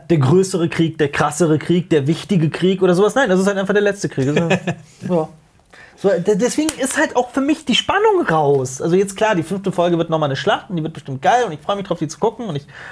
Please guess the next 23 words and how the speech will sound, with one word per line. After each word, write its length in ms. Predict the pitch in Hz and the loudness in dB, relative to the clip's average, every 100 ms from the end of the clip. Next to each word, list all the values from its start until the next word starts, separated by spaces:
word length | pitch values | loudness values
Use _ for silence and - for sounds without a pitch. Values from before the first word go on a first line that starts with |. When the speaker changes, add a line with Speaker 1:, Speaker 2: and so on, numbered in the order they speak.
| - - | -6 -4
Speaker 1:
hoffe, 180 | 226 | 0
dass 140 | 226 214 | 0 -2
die 80 | 208 | 0
geil 240 | 202 202 | 0 2
wird 180 | 208 214 | 0 0
und 100 | 180 | -4
nicht 160 | 185 190 | -6 -2
wieder 180 | 190 | -2
so 60 | 170 | 0
dämlich 320 | 170 180 180 | -2 0 -2
wie 40 | 156 | -2
die 60 | |
dritte 240 | 147 202 202 | -2 -2 -2
Folge, 360 | 208 214 208 208 - - | 0 0 0 -4 -12 -4
aber 360 | 170 190 202 - - - - - | 0 0 -2 -6 -12 -12 -12 -2
Speaker 2:
Und 100 | 165 | 2
dass 140 | 185 208 | 2 2
mal 120 | 196 | 2
Leute 260 | 208 - | 2 2
sterben, 480 | - - 226 226 208 | -2 0 2 2 0
wichtige 380 | 160 147 226 196 | 2 2 2 2
Speaker 1:
<laughs> 60 | 208 | 0
Speaker 2:
Leute, 540 | 190 220 147 226 220 | 2 0 0 -4 -6